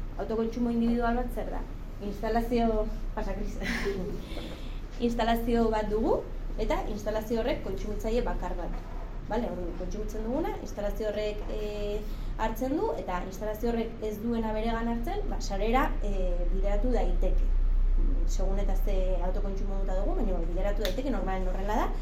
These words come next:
eta merkaturatzaileak sareratzen dugun energia hori konpentsatzen du. Zer gertatzen da autokontsumo partekatuetan? Autokontsumo partekatuetan instalazio bat dugu, baina instalazio horretatik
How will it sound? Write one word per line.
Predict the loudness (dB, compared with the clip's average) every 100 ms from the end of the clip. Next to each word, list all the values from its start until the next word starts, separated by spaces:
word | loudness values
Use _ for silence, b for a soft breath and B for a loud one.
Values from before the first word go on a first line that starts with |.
| B B
eta | 0 2 2
merkaturatzaileak | 0 -2 0 2 4 4 2 -2 -4
sareratzen | -2 -2 0 -2 -2
dugun | -2 -2
energia | -2 -2 0
hori | 0 -2
konpentsatzen | -4 -4 -4 -4 -4 -6
du. | -6 -6 -6 -6 -10 -10 -8 -8
Zer | -4 0
gertatzen | 2 2 0
da | 0 0
autokontsumo | 0 -2 -2 0 0 -2
partekatuetan? | -4 -6 -6 -6 -4 -6 -6 -6
Autokontsumo | -6 -4 -2 -2 -2
partekatuetan | -2 -4 -4 -4 -2 -2 0
instalazio | 0 0 0 0 -2 -2
bat | -2 -2
dugu, | 0 0 0 -2 -2 -4 -4 -2
baina | 0 0 0
instalazio | -2 -4 -4 -4 -2
horretatik | -2 0 -2 -2 -2